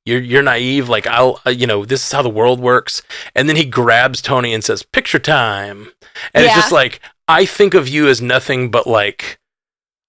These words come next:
Speaker 1: the product that I'm selling." You know what I mean?
Speaker 2: Mm-hmm.
Speaker 1: Like, I, and I need you to just be in this picture 'cause I'm selling you as a product, and I need you to just do your job and, like, dance for me.
Speaker 2: Yeah, he was like, "Who do you think told the board that you were unfit to sit?"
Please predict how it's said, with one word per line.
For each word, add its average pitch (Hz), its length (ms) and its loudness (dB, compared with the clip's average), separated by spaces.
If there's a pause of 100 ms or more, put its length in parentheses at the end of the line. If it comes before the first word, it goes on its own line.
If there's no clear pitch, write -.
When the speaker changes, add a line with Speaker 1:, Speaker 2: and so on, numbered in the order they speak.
(240)
Speaker 1:
the 131 220 0
product 135 600 2
that 123 100 -2
I'm 107 240 -2
selling." - 680 -8
You 143 100 0
know 147 100 4
what 104 80 2
I 85 40 -2
mean? 120 180 0
Speaker 2:
Mm-hmm. 120 80 -2
Speaker 1:
Like, 110 260 0
I, 139 220 2
and 135 160 -2
I 135 60 2
need 147 240 -2
you 143 120 0
to 131 80 2
just 113 260 -6
be 123 160 -4
in 120 60 -2
this 117 120 -4
picture 113 400 -2
'cause 113 140 -6
I'm 120 140 -2
selling 123 400 -2
you 113 220 -4
as 107 100 0
a 104 40 -2
product, 104 520 -2 (260)
and 123 80 0
I 120 60 2
need 120 240 -6
you 117 100 -2
to 110 80 -4
just 107 240 -6
do 120 100 -2
your 117 200 -2
job 107 460 2
and, 104 100 -6
like, 107 240 -6
dance 113 480 -6
for 107 220 -4
me. 101 200 -8
Speaker 2:
Yeah, 285 240 2
he 247 140 -4
was 294 140 -4
like, 269 180 0
"Who 285 160 -4
do 294 60 0
you 285 100 -2
think 269 200 -4
told 254 240 -2
the 233 80 -10
board 226 260 -2
that 220 100 -2
you 226 100 -6
were 226 100 -2
unfit 226 480 -4
to 214 100 -10
sit?" - 340 -2